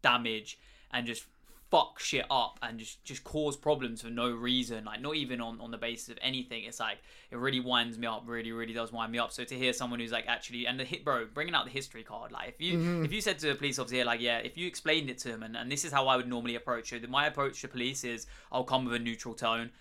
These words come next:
Speaker 1: and I'll
Speaker 2: Mm-hmm.
Speaker 1: normally just match their energy. So if the
Speaker 2: Mm-hmm.
Speaker 1: police officer comes over to me like, "Yo, like, how are you doing? Um, we've had a report that you might have been in this building. Like, obviously, um, you probably shouldn't be in there." And I'm just like, "Yeah, sorry. Like, we just wanted to take photos, blah, blah, blah, blah."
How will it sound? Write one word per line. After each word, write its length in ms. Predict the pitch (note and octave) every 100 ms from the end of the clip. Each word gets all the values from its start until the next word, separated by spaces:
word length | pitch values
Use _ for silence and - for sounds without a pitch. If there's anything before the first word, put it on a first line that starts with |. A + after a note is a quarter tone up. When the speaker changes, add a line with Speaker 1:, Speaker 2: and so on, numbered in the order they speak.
| B2
Speaker 1:
and 180 | C3
I'll 80 | B2+
Speaker 2:
Mm-hmm. 80 | C#3+
Speaker 1:
normally 260 | E3 E3+ C#3+
just 160 | B2+ C3
match 320 | B2 - -
their 180 | B2 A2+
energy. 380 | A2+ G#2+ A#2 G#2+
So 120 | B2+
if 120 | B2
the 60 | D3
Speaker 2:
Mm-hmm. 80 | C3
Speaker 1:
police 220 | F#3 F3+
officer 200 | E3 -
comes 200 | D3+ C#3+
over 140 | D3
to 100 | C#3
me 80 | C3
like, 140 | B2+ B2+
"Yo, 280 | C#3 C#3 C#3
like, 220 | B2+ B2
how 180 | C3+ C#3
are 40 |
you 120 | C3
doing? 320 | C3 C3+ C3+ B2+
Um, 340 | A#2 A#2 A#2 - - - -
we've 120 | - B2
had 140 | B2
a 40 |
report 360 | A#2+ A2+ B2 A#2
that 20 |
you 60 | A#2
might 140 | A#2+
have 100 | A#2
been 140 | A#2+ A#2+
in 80 | A#2
this 160 | F3+
building. 480 | - F3+ F3 E3+ D#3+
Like, 280 | C3 A#2+ -
obviously, 500 | B2+ B2 A#2+ B2 A#2
um, 380 | A#2 A2+ A2+ A2+
you 100 | A#2
probably 220 | B2+ A#2+
shouldn't 240 | A2+ B2 A#2
be 160 | B2
in 100 | B2+
there." 180 | B2+ B2+
And 80 | B2+
I'm 120 | B2+
just 120 | B2+
like, 160 | C3 C3
"Yeah, 300 | C#3+ C#3+ C#3
sorry. 340 | - C#3 C3+
Like, 160 | C3 B2
we 100 | B2+
just 120 | C3+
wanted 140 | B2+
to 60 | A#2+
take 160 | A#2 A#2
photos, 340 | B2+ B2 A#2+
blah, 160 | A#2 A#2+
blah, 80 | A#2 A#2+
blah, 80 | A#2
blah." 280 | B2+ C3+